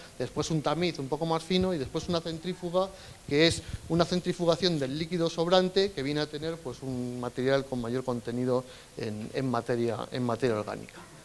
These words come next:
Bueno, el caso es que, que se ve, se ve un poco pequeño aquí, cualquiera de estas fracciones, sobre todo las más gruesas, las mayores de dos milímetros, lo que tiene son plásticos, lo que tiene es un montón de vidrio que pasa hasta a los bioreactores.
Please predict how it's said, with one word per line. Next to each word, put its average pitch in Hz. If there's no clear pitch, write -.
Bueno, 131
el 143
caso 208
es 180
que, 208
que 127
se 135
ve, 147
se -
ve 147
un 135
poco 139
pequeño 151
aquí, 180
cualquiera 156
de 202
estas 185
fracciones, 202
sobre 147
todo 156
las 147
más 127
gruesas, 180
las 123
mayores 135
de 120
dos 165
milímetros, 185
lo 120
que 113
tiene 151
son 131
plásticos, 170
lo 120
que 123
tiene 156
es 160
un 160
montón 143
de 131
vidrio 190
que 135
pasa 190
hasta 156
a 143
los 165
bioreactores. 123